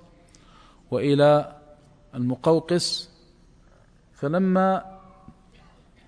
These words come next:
كتب الكتاب قالوا له: "إنهم لا يقرؤون كتاباً غير مختوم"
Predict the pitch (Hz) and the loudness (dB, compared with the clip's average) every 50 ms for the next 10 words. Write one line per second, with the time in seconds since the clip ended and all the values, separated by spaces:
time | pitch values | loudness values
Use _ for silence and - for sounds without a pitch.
0 | - - - 180 180 - 185 175 165 160 135 - 151 139 - - 180 185 175 156 | -20 -2 0 0 4 4 4 4 4 4 2 0 -2 -2 2 4 4 4 4 2
1 | - - 175 170 165 156 156 165 175 151 147 165 165 165 - - - - 180 175 | 4 6 8 8 8 6 6 6 4 4 6 4 4 2 0 -4 -6 -2 0 2
2 | 170 156 147 143 139 139 156 175 180 185 175 170 - 151 151 139 170 170 170 156 | 4 4 4 4 4 4 6 8 8 8 6 6 4 2 2 2 2 2 2 2
3 | 143 - - 151 - - 160 156 156 156 156 170 185 196 196 175 156 - - - | 2 2 0 -2 0 4 6 8 8 8 8 6 6 4 4 2 -2 -10 -18 -20
4 | - - _ _ _ _ _ 127 131 151 165 165 151 143 143 139 110 - - - | -20 -20 _ _ _ _ _ 0 4 6 8 8 8 6 6 4 2 0 0 0
5 | 156 135 107 | 2 2 0